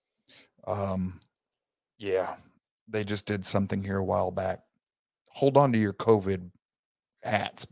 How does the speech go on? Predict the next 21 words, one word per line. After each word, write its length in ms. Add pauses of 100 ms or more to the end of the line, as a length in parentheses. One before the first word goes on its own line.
(360)
boys 200
and 80
girls. 280 (1120)
So 360 (600)
this 600
right 340
here, 380 (260)
this 280
is 220 (300)
the 640 (420)
science, 760 (1160)
the 200
religion. 480 (1160)
And 160
yes, 320 (120)
I 100
do 220
mean 360 (140)
it's 240 (140)
their 240
religion, 480